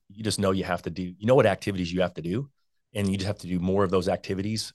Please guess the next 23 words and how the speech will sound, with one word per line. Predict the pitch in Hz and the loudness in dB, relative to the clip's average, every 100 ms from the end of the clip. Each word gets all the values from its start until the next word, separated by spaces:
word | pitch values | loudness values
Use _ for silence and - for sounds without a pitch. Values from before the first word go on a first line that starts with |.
| - | -8
or | 95 | -2
make | 92 92 | -2 -2
sure | - | -2
that | 90 90 | -2 -2
when | 90 87 | -2 -2
you're | 87 | -2
doing | 82 98 98 | -2 0 0
them, | 92 | 0
you're | 87 87 92 | -2 -2 -4
not | 92 87 | -4 -4
allowing | 76 73 | -4 -8
distractions, | - - 50 - - - | -8 -8 -10 -12 -12 -4
right? | 87 98 | -2 0
So | |
that's | 117 117 | 0 2
my | 120 | 2
normal | 107 101 87 | 2 2 2
min-, | 98 98 92 | 2 0 -4
you | 104 | -4
know, | 90 | 0
win | 98 | 2
by | 90 87 | 2 2
noon | 90 90 | 2 0